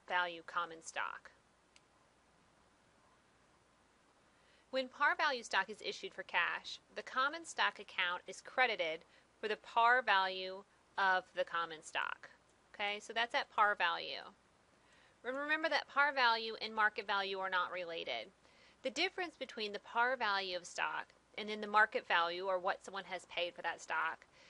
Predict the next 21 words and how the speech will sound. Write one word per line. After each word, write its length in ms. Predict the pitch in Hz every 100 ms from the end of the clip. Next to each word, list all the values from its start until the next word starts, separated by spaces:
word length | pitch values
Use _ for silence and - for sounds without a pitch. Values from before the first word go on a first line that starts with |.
| - -
the 80 | 240
difference 340 | 339 349 302
between 320 | 247 240 214
those 260 | 202 196 -
two 420 | - 190 170 170 -
is 200 | 208 202
credited 420 | - 254 233 226 208
to 280 | 226 208 -
an 100 | 202
additional 540 | 202 190 233 - 240 226 -
paid-in 720 | - 247 254 254 - 214 208
capital 640 | - 185 - 180 170 156
account. 560 | 175 - 175 165 - - _ _ _ _ _ _ _ _ _ _ _ _ _ _ _ _ _ _ _ _ _ _ _ _ _ _ _ _ _ _ _ - _ - - - 262
The 80 |
same 280 | 247 311 349
thing 200 | 381 294
is 100 | 277
true 200 | - 247
for 120 | 233
preferred 460 | 220 208 - 185 180
stock. 320 | - - -